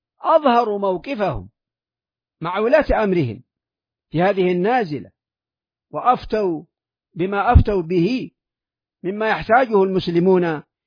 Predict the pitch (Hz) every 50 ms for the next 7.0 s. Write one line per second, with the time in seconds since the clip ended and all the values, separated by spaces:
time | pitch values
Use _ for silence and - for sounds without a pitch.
0 | _ _ _ _ _ _ _ - 277 269 220 208 208 208 202 185 165 190 185 -
1 | - 156 123 110 101 - _ _ _ _ _ _ _ _ _ _ _ _ _ _
2 | _ _ _ _ _ _ _ _ _ _ _ _ - 196 226 226 220 156 180 185
3 | - - 175 156 165 156 147 214 247 240 220 196 190 160 135 117 - _ _ _
4 | _ _ _ _ _ - 226 262 226 - - 196 - 185 175 202 196 175 170 151
5 | 139 165 156 156 160 185 202 190 151 104 - _ _ _ _ _ _ _ _ _
6 | _ - 175 185 180 175 170 165 165 175 165 160 160 151 - 165 160 147 135 175